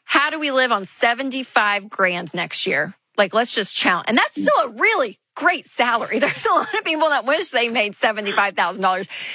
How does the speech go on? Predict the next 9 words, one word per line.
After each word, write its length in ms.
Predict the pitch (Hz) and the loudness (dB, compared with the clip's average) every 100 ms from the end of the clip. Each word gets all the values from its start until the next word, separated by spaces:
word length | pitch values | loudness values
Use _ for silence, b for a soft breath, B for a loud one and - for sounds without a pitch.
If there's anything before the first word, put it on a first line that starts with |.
| B | B
Like, 220 | 269 240 - B B | 0 0 -4 B B
what 200 | 247 285 | 2 2
if 120 | 349 | 2
we 160 | 311 311 | 0 0
just 320 | 269 285 - | 2 -2 0
took 420 | - 294 196 - _ - | 2 2 2 -4 _ 0
majority 680 | 240 202 - 269 294 302 285 | 0 0 0 2 2 2 2
of 80 | 240 | 2
our 220 | 233 | 2